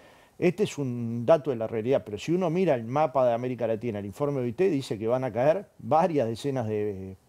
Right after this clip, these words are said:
de millones de puestos de trabajo. Dice que van a entrar en la hambruna cerca de treinta y cinco millones de personas.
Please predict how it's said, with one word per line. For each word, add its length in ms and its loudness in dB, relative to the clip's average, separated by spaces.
de 240 -6
millones 680 -4
de 120 0
puestos 300 -4
de 60 -2
trabajo. 380 0
Dice 300 -2
que 100 0
van 180 4
a 40 -4
entrar 240 -2
en 100 -2
la 60 2
hambruna 480 -2
cerca 340 0
de 60 0
treinta 260 -6
y 40 -10
cinco 320 -4
millones 320 -4
de 80 -2
personas. 520 -10